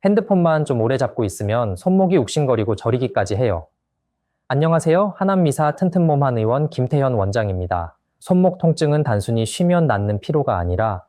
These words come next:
반복된 사용으로 힘줄에 염증이 생기고 구조적인 불균형이 누적된 결과일 수 있습니다. 치료의 핵심은 세 가지입니다. 첫째, 초음파로 힘줄과 인대를 직접 보며 염증이 생긴 정확한 위치를 찾아내는 것.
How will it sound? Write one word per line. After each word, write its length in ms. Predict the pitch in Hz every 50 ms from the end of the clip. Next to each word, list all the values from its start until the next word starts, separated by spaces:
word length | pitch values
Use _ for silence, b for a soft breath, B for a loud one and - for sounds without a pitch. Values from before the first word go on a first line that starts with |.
| _ _
반복된 640 | - 107 110 123 131 156 - - - 160 147 143
사용으로 640 | 139 147 139 135 127 123 113 107 113 127 160 175 170
힘줄에 500 | - 170 170 165 170 165 160 165 160 123
염증이 460 | 98 92 101 - - 127 120 117 107
생기고 580 | - 147 147 135 127 101 - 127 117 95 87 -
구조적인 680 | - - 120 - 156 151 143 156 143 131 147 151 151 143
불균형이 680 | - - 113 107 - 147 139 127 123 110 117 143 165 151
누적된 580 | 110 104 101 - 131 - - - 131 120 110
결과일 440 | - - 104 98 95 127 113 107 101
수 140 | - - 104
있습니다. 580 | 90 - - 95 87 87 87 92 87 85 - _
치료의 380 | - - 156 139 139 135 131 123
핵심은 500 | 165 160 - - 135 113 131 170 202 202
세 160 | - - 175
가지입니다. 640 | 160 156 135 - 104 92 90 85 92 90 85 82 - _ _
첫째, 480 | - - - - - 120 95 85 80 - _
초음파로 800 | - - 180 175 175 170 165 170 143 110 95 101 107 104 98 95
힘줄과 640 | - - 165 165 156 - 160 156 143 151 147 143 139 -
인대를 420 | 110 107 107 107 113 110 117 107
직접 460 | 98 - 98 - _ - 127 - - -
보며 480 | 107 95 98 101 107 117 131 135 131 117
염증이 480 | 107 95 104 104 - 139 139 135 127
생긴 380 | - 123 117 110 104 117 110 104
정확한 580 | - - 104 101 110 113 - - 135 123 113
위치를 540 | 95 92 - - - - 87 95 104 117 127 131
찾아내는 600 | - - 160 - 165 151 131 107 92 90 90 87
것. 200 | - 87 82 -